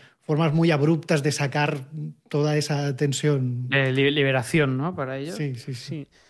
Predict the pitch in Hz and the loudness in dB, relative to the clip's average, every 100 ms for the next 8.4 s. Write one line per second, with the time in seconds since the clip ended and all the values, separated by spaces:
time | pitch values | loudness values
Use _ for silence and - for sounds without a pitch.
0 | - - 196 175 170 170 170 170 190 202 | -20 -10 -2 0 2 2 2 2 0 0
1 | 262 185 - 185 160 143 - 165 156 175 | -2 -4 -4 -2 -2 -6 -8 -4 -2 0
2 | 214 226 220 208 214 247 226 147 156 170 | 0 0 0 0 2 2 -2 -2 -4 -2
3 | 214 233 175 147 156 143 139 143 185 220 | 0 0 2 0 0 0 0 0 -2 -4
4 | _ _ 127 113 107 107 - 120 113 131 | _ _ -20 -18 -18 -20 -16 -16 -12 -12
5 | - 135 117 123 110 117 131 - 123 - | -8 -8 -8 -10 -12 -12 -12 -12 -14 -12
6 | 127 - _ _ _ _ - - 143 127 | -12 -14 _ _ _ _ -20 -8 -6 -4
7 | 123 135 _ - _ _ - 147 165 170 | -4 -6 _ -20 _ _ -16 -12 -4 -2
8 | 123 143 117 110 | -2 -8 -12 -18